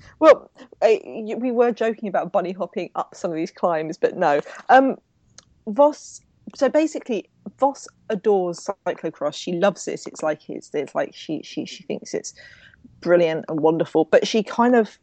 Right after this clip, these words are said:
has had to cut back on her cross. And there's this interesting thing actually about how cross riders take the season, 'cause it's a very, very, very long season, like, from y-, when you start in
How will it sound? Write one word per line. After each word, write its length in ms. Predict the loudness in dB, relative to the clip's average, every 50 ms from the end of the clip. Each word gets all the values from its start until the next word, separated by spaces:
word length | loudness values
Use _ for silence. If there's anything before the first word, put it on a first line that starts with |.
| _
has 260 | -8 -2 -2 -2 -2 -2
had 380 | -4 -2 0 0 0 0 -2 -4 _
to 380 | -12 -6 -2 0 0 0 0 -2 -6 _ _ _ _ _ _ _
cut 280 | -4 -2 -2 -2 0 _
back 320 | 0 0 0 -4 -6 -10
on 80 | -12 -8
her 140 | -8 -8 -10
cross. 420 | -6 -2 -2 -2 -2 -2 -8 -14 -14 -14 -14 -12 -12 -12 -14 -4 2 4
And 120 | 6 8
there's 160 | 8 6 4
this 140 | 2 -2 -2 -2
interesting 580 | -2 -2 -2 0 0 -2 -2 -2 -6 -8 -8
thing 240 | -6 -6 -4 -4 -4
actually 240 | -4 -4 -6 -6 -4
about 140 | -4 -4 -4
how 180 | -4 -6 -8
cross 320 | -8 -6 -6 -6 -6 -4 -4
riders 320 | -2 -2 -2 -2 -4 -6
take 240 | -6 -4 -2 -2 -2
the 80 | -4 -6
season, 380 | -4 -2 -2 0 0 -2 -4
'cause 80 | -4 -6
it's 120 | -2 -2
a 60 | -2
very, 380 | -2 2 2 2 2 4 2 0
very, 280 | 0 0 0 0 -4 -4
very 300 | -2 -2 0 0 0 -2
long 220 | -4 -4 -4 -6
season, 560 | -6 -6 -4 -4 -4 -4 -6 -8 -10 -12 -16 -14 -10
like, 320 | -6 -6 -6 -6 -8 _ _
from 420 | _ -12 -10 -10 -10 -12 -14 -14 -10
y-, 240 | -8 -6 -6 -6 -8 -12 -12 -6
when 220 | 2 4 4 4 4
you 80 | 2
start 280 | 0 0 0 0 0 -2
in 120 | -6 -10